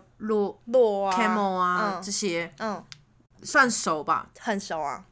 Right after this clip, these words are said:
Speaker 1: 那你列出三个，
Speaker 2: 嗯，
Speaker 1: top three，
Speaker 2: 嗯，
Speaker 1: 你不会跟这些朋友聊的话题。一，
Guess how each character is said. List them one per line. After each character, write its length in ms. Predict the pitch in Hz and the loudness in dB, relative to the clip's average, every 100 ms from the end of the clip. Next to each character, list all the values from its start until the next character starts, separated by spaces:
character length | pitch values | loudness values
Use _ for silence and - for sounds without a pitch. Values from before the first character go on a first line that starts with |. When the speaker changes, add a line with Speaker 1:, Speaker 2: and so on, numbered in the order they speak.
| _ _ - - - | _ _ -20 -20 -10
Speaker 1:
那 100 | 180 | -4
你 140 | 233 | -2
列 240 | 196 247 202 | -2 0 0
出 300 | 202 202 208 | 0 -4 -2
三 440 | - 214 202 202 | 0 0 0 -2
个， 320 | 190 151 113 - _ - | -4 -4 -6 -14 _ -12
Speaker 2:
嗯， 280 | 220 190 190 - | -8 -8 -12 -14
Speaker 1:
top 300 | - 262 233 - - - - _ - | 10 12 12 12 -4 -10 -10 _ -6
three， 440 | 247 247 208 165 - - | 0 2 0 -4 -14 -12
Speaker 2:
嗯， 220 | 214 202 196 | -8 -8 -4
Speaker 1:
你 160 | 202 185 | -4 -4
不 320 | - 196 202 | -6 -4 -4
会 240 | 226 233 | -2 -4
跟 320 | 196 208 214 214 - - - | -2 -2 -4 -8 -20 -18 -10
这 160 | 247 | -4
些 180 | 226 220 | 0 -2
朋 160 | 202 208 | 0 0
友 120 | 180 | 0
聊 320 | 170 156 165 | 2 2 2
的 120 | 170 | -2
话 280 | - 202 120 | 0 2 2
题。 320 | - - - - - | -2 -16 -18 -20 -6
一， 240 | 285 294 | -2 -2